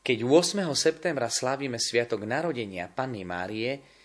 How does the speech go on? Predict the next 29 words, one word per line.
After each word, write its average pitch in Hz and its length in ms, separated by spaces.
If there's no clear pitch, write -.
by 90 160
z 87 140
logického 120 640
hľadiska 117 480
znamenal 107 500
nezmysel. 95 720
Pretože 120 380
keď 127 140
sa 117 180
Panna 156 320
Mária 135 340
narodila, 101 560
dostala 113 540
aj 123 180
meno. 87 300
Ale 104 340
to, 180 320
že 110 240
dvanásteho 175 580
septembra 113 800
slávime 135 960
mena 139 440
Panny 147 520
Márie, 101 640
slávime 139 640
to 101 160
z 101 160
vďačnosti 147 880
Božej 139 400